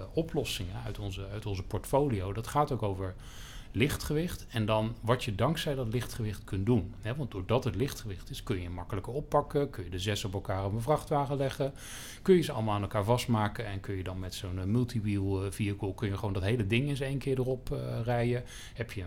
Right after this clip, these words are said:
maar één kraan nodig of heb je een lichtere kraan nodig of, eh, kun je hem ook wel laten drijven, hè, dus dan heb je het hele ponton niet nodig, want dat is de brug zelf. En da-, al dat soort oplossingen, ja, die had je vroeger eigenlijk gewoon niet, omdat de traditionele materialen, ja, of ze dreven niet, of ze waren te zwaar, of ze waren niet, of je wilde ze niet in het water gooien.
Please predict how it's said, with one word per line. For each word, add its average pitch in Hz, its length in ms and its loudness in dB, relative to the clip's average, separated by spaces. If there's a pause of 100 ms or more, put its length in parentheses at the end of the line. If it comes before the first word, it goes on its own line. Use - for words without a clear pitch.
maar 87 200 -6
één 123 220 4
kraan 120 320 4
nodig 117 400 2
of 101 80 -4
heb 85 140 -6
je 85 100 -4
een 90 120 -4
lichtere 123 380 0
kraan 120 340 2
nodig 113 500 0
of, - 280 -8
eh, 87 60 -6 (100)
kun 92 120 -4
je 87 60 -4
hem 90 140 -2
ook 90 120 -4
wel 87 160 -4
laten 90 280 -2
drijven, 117 520 6
hè, 127 100 0
dus 120 120 -6
dan 82 100 -8
heb 87 100 -10
je 101 60 -2
het - 80 -8
hele 90 140 -2
ponton 107 380 0
niet 98 140 -4
nodig, 87 260 -6
want 90 120 -6
dat 87 120 -8
is 98 120 -6
de 107 80 -6
brug 107 280 -4
zelf. 156 400 -4 (500)
En 120 120 0
da-, 143 60 6
al 156 240 4
dat 147 180 2
soort 120 160 -4
oplossingen, 165 560 -2 (260)
ja, 147 120 -2
die 104 100 0
had 160 160 0
je - 80 0
vroeger 139 300 0
eigenlijk 107 300 -2
gewoon 92 340 -2 (120)
niet, 107 300 0
omdat 117 240 0
de 117 80 -2
traditionele 120 580 2
materialen, 98 640 -2
ja, 113 140 -4
of 120 120 -4
ze - 120 -4
dreven 127 360 2
niet, 98 160 -2
of 117 120 -6
ze - 100 -6
waren 104 220 -2
te 104 80 -4
zwaar, 117 300 2
of 117 120 -4
ze 135 100 -4
waren 98 280 -4
niet, 107 120 -2
of 113 140 -6
je 113 80 2
wilde 110 180 2
ze 110 100 2
niet 120 120 4
in 123 40 2
het 120 100 4
water 143 240 4
gooien. 98 380 -8